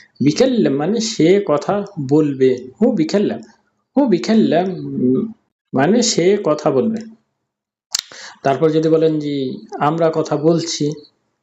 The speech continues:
বা আমরা কথা বলি, কিভাবে বলবেন? আহনা নিকাল্লাম,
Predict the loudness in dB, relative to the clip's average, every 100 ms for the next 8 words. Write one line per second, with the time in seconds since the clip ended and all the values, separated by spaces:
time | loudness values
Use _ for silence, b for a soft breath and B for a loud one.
0 | _ _ _ _ -4 0 2 2 0 -2
1 | -2 -2 -2 -4 -8 -16 0 4 4 2
2 | -2 -8 -12 -12 -6 0 2 2 0 0
3 | 0 0